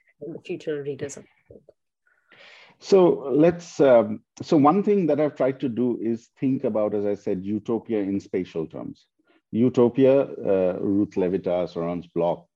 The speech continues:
Speaker 2: will talk about as this desire for a better way of being and living, right? But this desire for a better way of being or living is located very much in history, in space,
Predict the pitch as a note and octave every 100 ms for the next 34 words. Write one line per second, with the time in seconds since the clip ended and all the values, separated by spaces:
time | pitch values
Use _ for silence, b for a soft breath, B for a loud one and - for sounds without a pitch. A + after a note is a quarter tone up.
0 | - - F2 E2+ E2+ - - F2+ E2+ E2
1 | E2+ E2+ - - F2 E2+ - E2+ E2+ -
2 | - F#2 F#2 A2 G2+ G2 F2+ - F2+ E2
3 | E2 B B _ F2 F#2 F2+ F2 E2+ E2+
4 | D#2 D#2+ F2 E2+ D#2 D2+ D2 C#2+ B1 -
5 | _ _ B B _ - - - _ b
6 | b - F#2+ G#2 A2 - F#2 A2 G2 A2
7 | A#2+ B2 A#2+ A#2 A2 F#2 F#2+ G#2 G#2 G2
8 | F#2+ F#2+ F#2+ G2+ F#2+ E2+ F#2+ F#2+ F2+ F2+
9 | F2+ G2+ F2+ E2 F#2 - G2+ F2+ F2+ F#2
10 | - G2 F2+ F#2 E2 G#2 D#3+ A#2 E2 -
11 | _ - _ _ _ _ - F2+ E2 G#2+
12 | - - D#2 C#2 D#2+ - - F2+ C#2 -